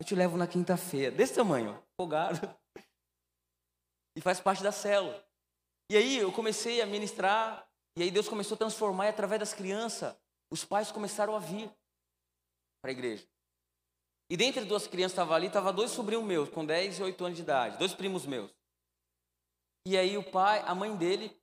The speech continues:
por acaso, né? Que não é por acaso, falou, "Você não quer abrir uma célula lá na minha casa?" Lá na Avenida Brasil, lá no dic lá. Não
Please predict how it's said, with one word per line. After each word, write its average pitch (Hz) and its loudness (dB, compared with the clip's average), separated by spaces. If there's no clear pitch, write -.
por 185 2
acaso, 185 2
né? 202 -6
Que 175 -4
não 165 0
é 151 0
por 165 -2
acaso, 190 -2
falou, 220 -8
"Você 415 -6
não 453 -6
quer 254 4
abrir 175 2
uma 165 2
célula 151 0
lá 143 0
na 139 -4
minha 135 -6
casa?" 165 -2
Lá 202 2
na 302 -2
Avenida 254 2
Brasil, 175 4
lá 196 4
no 262 -2
dic 160 -2
lá. 120 -2
Não 90 -14